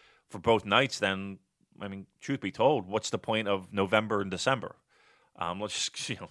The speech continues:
let's just turn off the T V and get, get to, get to Wrestle Kingdom. Um, no. A-, and here's the thing. I don't think that's necessarily true, that statement of "we knew." 'Cause I remember last year,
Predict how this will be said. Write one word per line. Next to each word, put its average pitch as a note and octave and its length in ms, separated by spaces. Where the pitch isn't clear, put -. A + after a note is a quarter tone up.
let's A2 140
just - 160
turn G#2+ 160
off G2 80
the F#2+ 80
T G#2+ 180
V G2 140
and F#2+ 120
get, G2+ 240
get - 140
to, F#2 300
get - 140
to G2 60
Wrestle F#2 240
Kingdom. G#2+ 320
Um, A2 480
no. B2 280
A-, - 40
and C4 340
here's C#4 180
the A#3+ 60
thing. C4 180
I G#3+ 100
don't D#4+ 160
think C4 200
that's A#3+ 300
necessarily A3 560
true, A#3+ 460
that G#2 160
statement G#2+ 380
of G2 160
"we G#2 120
knew." G#2+ 400
'Cause - 140
I F#3+ 60
remember A3 240
last G#3 360
year, G2 220